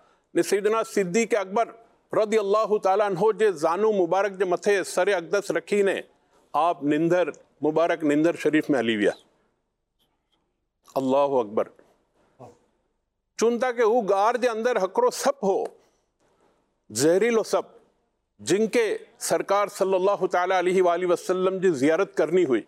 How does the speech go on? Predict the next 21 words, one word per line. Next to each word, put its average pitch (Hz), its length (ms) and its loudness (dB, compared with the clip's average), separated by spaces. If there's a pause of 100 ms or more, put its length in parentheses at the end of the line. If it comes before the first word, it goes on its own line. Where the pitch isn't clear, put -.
(300)
اللہ 131 220 0
اکبر۔ 131 420 -2 (340)
منجھے 185 180 0
آقا 180 300 0
صلی 180 160 -2
اللہ 190 140 2
علیہ 196 120 0
وسلم 202 260 -2
جی 190 100 0
شان 190 340 -2
اقدس 190 360 -2
تو 226 80 2
ڏسو، 214 380 0 (640)
مدنی 196 280 2
چینل 214 320 -2
جا 220 100 -2
ناظرین، 202 500 0 (420)
کہ 185 200 2
انسان 233 540 0
تو 254 100 0
انسان، 233 580 0